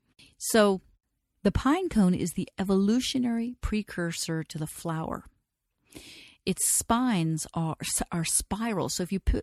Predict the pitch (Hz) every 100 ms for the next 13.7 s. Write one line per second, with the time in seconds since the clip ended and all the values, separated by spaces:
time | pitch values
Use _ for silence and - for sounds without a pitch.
0 | - 208 190 180 - - 339 277 - 226
1 | 220 202 170 156 175 208 262 185 160 165
2 | 202 220 240 - - _ _ 185 - -
3 | 262 - _ - 202 - - - 180 180
4 | 190 185 - 214 196 185 170 - 180 208
5 | 185 185 196 247 - 165 156 165 - -
6 | - - 202 214 220 180 165 175 185 190
7 | 190 156 - 190 196 - 170 147 - -
8 | _ - - 185 - 175 156 - - -
9 | - - - 185 185 196 180 165 160 165
10 | - 226 240 - - - - - 180 170
11 | - 240 254 247 185 170 - 165 185 180
12 | 175 165 160 160 156 156 - - _ -
13 | - - 208 202 240 294